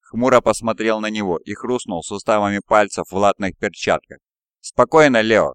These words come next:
предупреждающе сказал ему Атанарий, после чего повернулся к Неметору. "Но ты, Неметр, не думай, что твое близкое знакомство с погребальной стражей дает тебе право неуважительно вести себя с нами.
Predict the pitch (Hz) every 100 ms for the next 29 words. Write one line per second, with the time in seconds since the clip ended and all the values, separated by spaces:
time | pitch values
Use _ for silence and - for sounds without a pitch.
0 | _ - 104 107 107 110 101 120 110 -
1 | 90 - 98 104 101 98 101 - 101 107
2 | 104 87 71 64 _ _ _ 117 120 127
3 | 139 135 131 110 104 101 101 - - -
4 | 104 107 90 78 71 - _ _ _ _
5 | 104 120 - 147 143 131 - 78 67 -
6 | 104 127 143 135 95 - 110 107 120 123
7 | 104 117 110 113 107 101 110 123 113 -
8 | 98 - 107 98 110 113 107 104 - 113
9 | 120 110 82 71 101 123 - 107 101 -
10 | 104 87 82 101 107 104 107 117 107 90
11 | 90 95 - 107 104 92 95 107 95 78